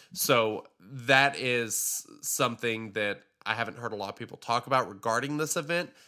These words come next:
that will certainly help you be able to complete it, uh, you know, more efficiently and do more damage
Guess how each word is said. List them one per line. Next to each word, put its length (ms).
that 160
will 120
certainly 580
help 280
you 120
be 100
able 200
to 80
complete 540
it, 300
uh, 60
you 180
know, 140
more 180
efficiently 760
and 380
do 140
more 180
damage 360